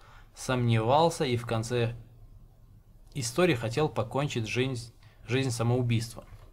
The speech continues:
Сунниты, салафиты, просмотрев это видео, дали свой комментарий.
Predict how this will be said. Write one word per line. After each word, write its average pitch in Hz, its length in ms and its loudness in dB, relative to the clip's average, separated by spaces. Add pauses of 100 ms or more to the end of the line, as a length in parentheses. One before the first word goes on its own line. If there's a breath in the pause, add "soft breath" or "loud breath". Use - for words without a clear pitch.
(1400 loud breath)
Сунниты, 175 560 2
салафиты, 135 800 2 (100)
просмотрев 123 600 2
это 110 200 -4
видео, 147 480 4
дали 135 300 4
свой 131 240 -2
комментарий. 127 720 -2